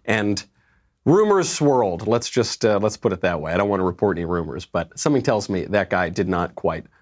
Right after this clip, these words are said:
reform himself. And by the way, Bill Clinton was like the good old days. The, the, I would take Bill Clinton's Democratic Party any day over the Democratic Party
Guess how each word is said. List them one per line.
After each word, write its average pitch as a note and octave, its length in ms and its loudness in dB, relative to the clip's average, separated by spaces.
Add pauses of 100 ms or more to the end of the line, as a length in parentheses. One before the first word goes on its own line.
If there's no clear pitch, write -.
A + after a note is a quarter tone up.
(100)
reform F#2+ 360 2
himself. - 460 -4
And C#3+ 160 2
by G3 140 2
the G#3+ 40 2
way, G#3 120 2
Bill E3+ 200 2
Clinton F#3+ 280 0
was C3 180 2
like A#2 220 -2
the A2+ 80 -2
good F#3+ 140 2
old F#2 180 -2
days. - 280 -12 (1300)
The, C3 120 4
the, B2+ 380 2
I F3 80 4
would G#3 120 2
take F#3 220 0
Bill F3 140 4
Clinton's F3+ 420 2
Democratic A#2 480 0
Party A2 500 0
any D#3 400 4
day B2 440 2
over G#2+ 260 2
the G#2 120 0
Democratic G#2 520 0
Party F2 400 0